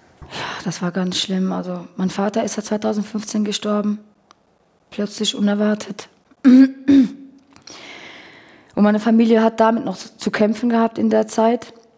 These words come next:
Und da hat das ja angefangen mit die Lara. Also wir haben alle nicht verstanden, was da passiert. Wir waren alle total verwirrt und die Trauer war noch nicht vorbei, dann fängt das mit die Lara an, ne?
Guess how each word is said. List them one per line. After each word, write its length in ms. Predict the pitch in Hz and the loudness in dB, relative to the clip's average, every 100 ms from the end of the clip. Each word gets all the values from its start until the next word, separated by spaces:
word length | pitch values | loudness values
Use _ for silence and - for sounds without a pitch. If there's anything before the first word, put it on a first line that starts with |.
| _ _ _ _ _ _ - - | _ _ _ _ _ _ -20 -4
Und 100 | 214 | 0
da 80 | 208 | 2
hat 100 | 196 | 2
das 140 | 202 202 | -2 -2
ja 80 | |
angefangen 400 | 196 202 190 208 | -2 -2 -4 0
mit 140 | 208 214 | 0 0
die 40 | |
Lara. 460 | 202 202 185 185 180 _ | 0 0 -2 -6 -8 _
Also 260 | - 180 180 | -6 -6 -2
wir 140 | 190 | 0
haben 120 | 196 - | 0 0
alle 220 | 214 220 | 0 -2
nicht 140 | 208 | -2
verstanden, 380 | 202 - 214 208 | -6 -6 -6 -4
was 100 | 196 | -4
da 100 | 202 | -6
passiert. 540 | 196 196 - 233 - - - _ _ _ _ _ _ _ _ _ _ _ _ _ _ _ _ _ _ | -6 -6 -6 -8 -12 -20 -20 _ _ _ _ _ _ _ _ _ _ _ _ _ _ _ _ _ _
Wir 140 | - 202 | -2 0
waren 100 | 208 | 2
alle 240 | 226 247 | 2 0
total 340 | 254 233 240 240 | -2 -2 -2 -2
verwirrt 480 | - 214 247 254 | -4 0 0 0
und 280 | 240 226 - _ _ _ - | -2 -4 -6 _ _ _ -2
die 120 | 233 | 0
Trauer 320 | 214 240 262 | 0 2 2
war 140 | 247 254 | 2 0
noch 160 | 254 | 0
nicht 160 | 254 240 | -2 -2
vorbei, 300 | 233 247 262 | -2 0 0
dann 160 | 254 220 | 0 -2
fängt 220 | 240 233 | -2 -2
das 140 | 233 | -2
mit 140 | 240 233 | -2 -2
die 40 | |
Lara 380 | 233 247 262 196 | -2 -4 -4 -6
an, 220 | 151 151 | -6 -4
ne? 160 | 185 | -4